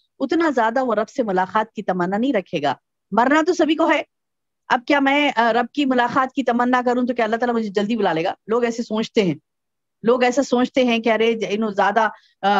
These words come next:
यानी रब से मुलाकात की तमन्ना रखेंगे हम तो, अ, अल्लाह ताला वक्त से पह-, सुभान अल्लाह, नहीं, वक्त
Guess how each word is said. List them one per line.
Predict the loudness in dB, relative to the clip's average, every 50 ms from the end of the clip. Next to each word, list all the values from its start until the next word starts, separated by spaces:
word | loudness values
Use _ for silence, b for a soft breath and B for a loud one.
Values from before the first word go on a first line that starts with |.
| 2 2 2 2 0
यानी | 0 0 0 2 0 0 -2 -2 -2
रब | -2 -2 -2 -2
से | -2 -2 -2
मुलाकात | 0 2 2 0 2 0 -2 -2 -2
की | -4
तमन्ना | -2 -2 0 2 0 2 2 2
रखेंगे | 2 0 0 -2 -4 -2 -2 -2
हम | 0 0 -2 -2 -2
तो, | -2 0 0 -2 -2 -4 _ _ _ _ -2
अ, | 0
अल्लाह | 0 0 2 0 2 2 2 2
ताला | 2 2 2
वक्त | 2 2 -2 -2 -4
से | -4 -4
पह-, | -2 -4 -6 -6
सुभान | -10 -12 -12 -6 -2 0 2 2 2 2 0
अल्लाह, | 0 -2 -2 -2 -2 -2 -4 _ _ _ _ _ _ _ _ _ _
नहीं, | -2 0 0 -2 -4 -6 _ _ _ _ _ _ _ _ _ _ _ _ _ _ _ _ _ _ _ _ -8
वक्त | 0 0 0 0 0 -4 -4 -4 -4